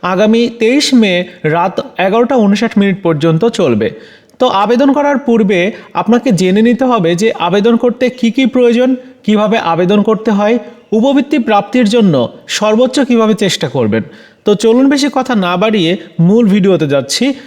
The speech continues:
প্রথমে উপবৃত্তির আবেদন করতে হলে এই যে লিংক রয়েছে বা অ্যাড্রেস,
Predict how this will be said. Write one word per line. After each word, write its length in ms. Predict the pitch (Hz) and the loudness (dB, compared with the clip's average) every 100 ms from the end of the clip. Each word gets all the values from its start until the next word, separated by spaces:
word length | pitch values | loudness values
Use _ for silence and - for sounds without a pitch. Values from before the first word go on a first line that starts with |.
| - - - | -20 -14 -2
প্রথমে 380 | 240 285 311 - | 0 0 0 0
উপবৃত্তির 520 | 208 233 254 - 277 | 0 2 2 0 -2
আবেদন 420 | 185 185 208 220 | 0 0 2 2
করতে 260 | 233 202 233 | 0 0 0
হলে 180 | 240 | 0
এই 260 | 247 226 262 | 0 0 0
যে 140 | 294 | 0
লিংক 280 | 233 202 202 196 | 0 2 0 0
রয়েছে 600 | 156 131 123 226 285 285 185 | 0 0 0 0 0 -2 -4
বা 140 | 190 | -2
অ্যাড্রেস, 500 | 185 190 151 196 214 | 0 -2 0 0 -2